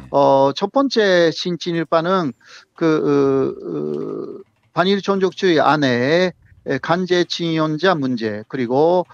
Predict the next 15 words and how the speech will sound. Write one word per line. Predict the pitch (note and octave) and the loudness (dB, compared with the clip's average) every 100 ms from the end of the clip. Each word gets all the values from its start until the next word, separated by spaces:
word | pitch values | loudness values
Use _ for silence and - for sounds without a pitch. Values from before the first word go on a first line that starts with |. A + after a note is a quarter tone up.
| - _ | -20 _
위안부 | D3 E3+ E3 D#3+ F3 | 0 2 2 0 -2
문제, | E3 C3 A2 G2+ A2+ - | -2 -2 -4 -6 -8 -6
독도 | D#3+ - E3+ | -6 -2 -2
문제, | D#3 C#3 A2 G2+ A2+ | 0 -2 -4 -8 -10
그리고 | - D3+ B2 D3 E3 - - - _ | -6 -2 2 2 2 -2 -16 -20 _
반일 | - D3 E3 A3 B3 | -2 0 2 2 0
존족주의라는 | - G#3+ A3 G#3+ G#3 - - G3+ D3 B2 A#2 C#3+ F3+ F#3 - - _ | 0 0 0 0 -2 -6 -4 -2 2 2 2 0 -2 -4 -8 -20 _
그 | - | -2
내용에 | F3+ C#3 B2 D#3 E3 E3+ F3 A3 | 0 2 2 2 2 0 0 -2
대해서, | G3+ C3+ A#2+ A#2 - D#3 C3+ G#2+ - - - - | -2 -2 -2 -4 -4 2 2 2 -6 -20 -20 -4
어, | B2+ B2 A#2 A#2 A#2+ C3 | 0 2 2 2 0 -4
상당히 | - D3+ D#3+ A3 | -6 -4 2 2
많이 | F#3 D#3 D3 | 4 2 0
비판하고 | C3 D3+ - C3+ B2+ D3+ D#3+ C3 | -4 -6 0 2 2 0 0 -2
있습니다. | A2+ - - A#2 A2 B2 B2+ G#2+ | -4 -10 -8 -6 -2 2 2 2